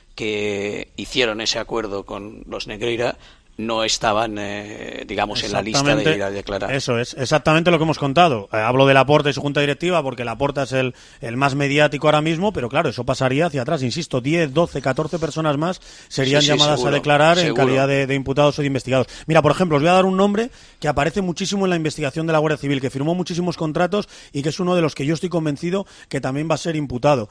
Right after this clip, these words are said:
Speaker 2: Eh, lo recordaréis vosotros que estáis en Barcelona y que estáis al orden del día en el club, y es Javier Faus, que creo que fue vicepresidente económico entre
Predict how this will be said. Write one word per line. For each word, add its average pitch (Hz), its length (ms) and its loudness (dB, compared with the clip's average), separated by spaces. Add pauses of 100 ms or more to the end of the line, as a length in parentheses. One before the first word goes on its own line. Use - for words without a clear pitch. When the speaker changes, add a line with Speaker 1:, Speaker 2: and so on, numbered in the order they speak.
(220)
Speaker 2:
Eh, 123 160 -2
lo 123 80 0
recordaréis 127 580 0
vosotros 143 260 -4
que 131 40 -6
estáis 139 180 -6
en 147 100 -2
Barcelona 151 360 -2
y 139 60 -4
que 131 60 -6
estáis 143 220 -6
al 147 140 -2
orden 143 220 -4
del 143 100 -4
día 147 160 -2
en 143 60 -2
el 139 100 -4
club, 185 240 -2 (240)
y 131 80 -6
es 147 140 -4
Javier 156 240 0
Faus, 156 340 -2
que 123 160 -8
creo 131 140 0
que 139 80 -2
fue 156 120 0
vicepresidente 143 540 -2
económico 143 460 0
entre 131 180 -2